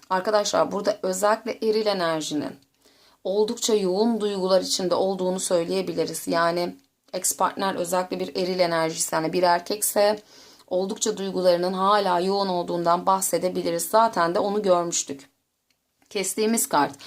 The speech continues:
Şimdi burada, hmm, güzel. Buradaki mesaj şu. Birazcık esneklik. Sert davranmamak, sert tutumlar içinde olmamak, işte ya siyahtır ya beyazdır da, gibi davranmamak,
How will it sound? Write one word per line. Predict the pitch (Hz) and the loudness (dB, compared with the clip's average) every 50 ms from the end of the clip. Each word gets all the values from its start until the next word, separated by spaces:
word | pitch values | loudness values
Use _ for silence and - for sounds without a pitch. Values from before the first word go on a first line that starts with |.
| - - - - - | -18 -20 -18 -14 -8
Şimdi | - 202 190 185 185 | -6 -4 -4 -4 -2
burada, | 208 247 240 220 202 180 175 160 156 156 - - - | 0 2 4 4 4 4 2 2 2 0 -4 -6 -6
hmm, | 208 208 190 170 165 160 165 | -4 -2 -2 0 -2 -2 -2
güzel. | 185 190 180 165 151 135 123 117 - - - - - - - _ _ - | -2 -2 0 0 0 0 0 -2 -6 -8 -14 -20 -20 -20 -20 _ _ -2
Buradaki | 160 175 - 240 240 240 - 220 | 0 2 2 2 0 0 0 0
mesaj | 208 196 196 - 208 196 185 - | 0 0 0 2 2 0 0 0
şu. | - - - - - | -2 -4 -4 0 0
Birazcık | 254 254 240 226 214 214 233 - - - | 2 2 4 2 2 0 -2 -4 0 2
esneklik. | 185 180 - - - 160 147 - - - 139 - - - _ _ _ _ - - _ _ _ | 2 2 2 0 -4 -4 -4 -6 -8 -10 -12 -12 -14 -20 _ _ _ _ -20 -20 _ _ _
Sert | - - - 185 180 190 185 - | -6 -4 0 0 0 0 0 2
davranmamak, | 214 214 214 208 208 220 220 233 233 226 220 220 220 226 220 - | 4 4 6 6 4 2 0 0 2 0 0 0 0 -2 -2 -4
sert | - - 156 156 156 - | -4 -4 -4 -4 -6 -10
tutumlar | - 196 196 - - 208 208 214 214 | -14 -16 -12 -10 -6 -4 -2 -2 -2
içinde | 214 208 - 220 214 214 | -2 -2 -2 0 2 2
olmamak, | 214 214 214 214 214 214 220 214 214 214 - | 2 2 2 0 0 0 0 0 0 -2 -4
işte | - 208 - - 196 | -6 -6 -6 -6 -6
ya | 196 196 208 208 | -4 -2 -2 -2
siyahtır | 202 - - 220 208 202 202 - 226 208 | -2 -2 0 0 0 0 0 -4 -4 -2
ya | 208 208 196 190 | -2 -2 -2 -2
beyazdır | 202 202 202 208 208 196 202 196 185 180 | 0 0 0 0 0 -2 -4 -6 -4 0
da, | 180 165 170 - - 190 | 0 0 0 0 -2 -8
gibi | 185 185 185 180 185 | -10 -10 -6 -2 0
davranmamak, | 180 170 170 190 226 240 233 214 165 160 165 - - | 0 0 2 2 0 0 0 0 0 0 0 -2 -2